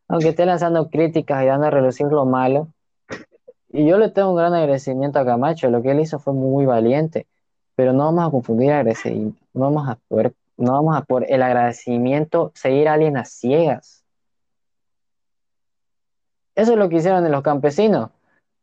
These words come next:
por agradecimiento se dieron a Evo a ciegas y mira cómo nos dejaron los de la clase media, la realmente mierda.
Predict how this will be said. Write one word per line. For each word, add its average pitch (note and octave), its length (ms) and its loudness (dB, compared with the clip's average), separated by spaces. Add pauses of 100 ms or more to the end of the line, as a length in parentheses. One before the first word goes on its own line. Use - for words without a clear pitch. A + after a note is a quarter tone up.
por D3+ 140 2
agradecimiento D#3 800 0
se D#3+ 80 -2
dieron E3 320 2
a D#3 120 0
Evo E3+ 240 4
a C#3 80 0
ciegas F3 440 0
y E3 80 -2
mira D3+ 200 0
cómo F3 220 0
nos D#3 140 0
dejaron D3+ 260 0
los D#3+ 100 0
de C#3+ 60 0
la C3+ 100 0
clase D#3+ 360 -4
media, E3 400 0
la B2+ 120 -2
realmente E3 800 -2
mierda. D#3+ 640 -2